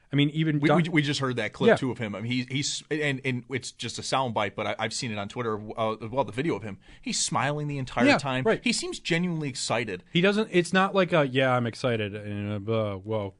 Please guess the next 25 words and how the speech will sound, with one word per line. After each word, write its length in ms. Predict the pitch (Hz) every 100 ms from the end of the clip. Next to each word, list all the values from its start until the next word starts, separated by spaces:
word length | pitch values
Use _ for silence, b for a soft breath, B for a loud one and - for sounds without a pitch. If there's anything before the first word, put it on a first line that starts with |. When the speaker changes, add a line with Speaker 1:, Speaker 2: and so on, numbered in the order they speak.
| -
Speaker 2:
Gi-, 100 | 143
Speaker 1:
cool, 80 | 175
Speaker 2:
given, 220 | 165 165
given 180 | 143 127
the 60 | 117
Speaker 1:
great." 80 | 139
Speaker 2:
normal 600 | 135 131 127 120 117 113
Speaker 1:
Right. 140 | 123
Speaker 2:
rundown 360 | 160 120 117 113
of, 180 | 113 113
"I'm 200 | 107 110
happy 340 | 113 113 120
to 80 | 113
be 380 | 110 110 113 107
here, 600 | 113 110 107 107 107 107
this 120 | 101
Speaker 1:
No, 120 | 180
Speaker 2:
team's 220 | 113 117
Speaker 1:
it 40 | 156
Speaker 2:
really 200 | 151 165
Speaker 1:
was, 80 |
Speaker 2:
talented." 600 | 135 104 107 104 110 107 -
Speaker 1:
it 100 | 170
was, 140 | 160
"Hey, 340 | 190 196 131